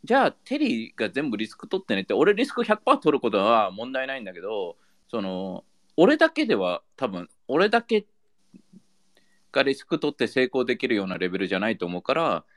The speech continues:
でもウェブスリーってコミュニティベースだから、じゃあ俺が百やるけど、よし一してねとか、ね、じゃあここにカネリンとか、カネリン五してねとか、ね、浩平三してねとか、終わる。それって、め-、you know, it's like everybody can fucking pitch in, right? And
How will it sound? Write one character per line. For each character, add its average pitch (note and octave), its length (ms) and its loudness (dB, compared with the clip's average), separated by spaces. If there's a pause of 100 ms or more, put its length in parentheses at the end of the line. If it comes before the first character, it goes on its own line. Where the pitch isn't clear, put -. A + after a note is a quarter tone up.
で D3+ 60 -6
も B2+ 80 4
ウ C3 40 10
ェ F3 80 10
ブ C#4+ 80 0
ス F4+ 100 -2
リ E4+ 100 6
ー - 20 4
っ - 20 -8
て - 80 -10
コ - 160 -4
ミ B3 120 0
ュ - 20 -2
ニ C4+ 120 -4
テ B3+ 120 -2
ィ A#3+ 100 -2
ベ A#3+ 100 4
ー G#3 60 6
ス - 120 -10
だ F#2 120 0
か - 80 -8
ら、 E2+ 340 0 (260)
じ D4+ 120 2
ゃ A#3 100 6
あ - 120 -2
俺 E3 200 2
が C#4 100 4
百 B3+ 300 -4
や G#3+ 80 6
る E3 140 -4
け G2+ 100 -4
ど、 G#2 220 -4
よ B2+ 100 -4
し G2 180 -8
一 B2 220 -6
し - 80 -20
て F#2 140 -4
ね F2+ 120 -4
と D#2 120 -8
か、 D#2+ 160 -4 (300)
ね、 A2+ 220 0 (220)
じ A2 80 0
ゃ F#2+ 40 4
あ E2 40 -2
こ - 120 -14
こ G2+ 60 -2
に G2 120 -4
カ A2 100 0
ネ G#2 120 0
リ F#2 100 -4
ン - 20 -14
と D#2+ 80 -8
か、 E2 80 -8
カ B2 120 -4
ネ G#2+ 100 0
リ E2+ 160 -10
ン - 40 -20 (280)
五 G2+ 160 0
し - 120 -8
て G2+ 120 -4
ね E2 140 -6
と D2+ 100 -6
か、 D2+ 160 -8 (240)
ね、 G#2+ 320 4
浩 F#2+ 160 6
平 F2+ 120 4
三 F#2+ 220 2
し - 80 -10
て G2 80 -4
ね F2+ 160 -2
と D#2+ 100 -6
か、 D2 140 -10 (220)
終 - 80 6
わ B2+ 80 10
る。 - 240 -2
そ G3 100 4
れ A3 60 8
っ - 20 4
て、 - 140 -6 (120)
め-、 - 180 -12 (260)
you A#3 120 6
know, D#3 160 8
it's - 140 2
like G#3+ 220 0 (360)
everybody D#3+ 540 -2
can A#2 140 -6
fucking A#2 400 -6
pitch - 320 -6
in, A#2+ 160 -4
right? G2 260 -6 (140)
And G#2+ 280 -4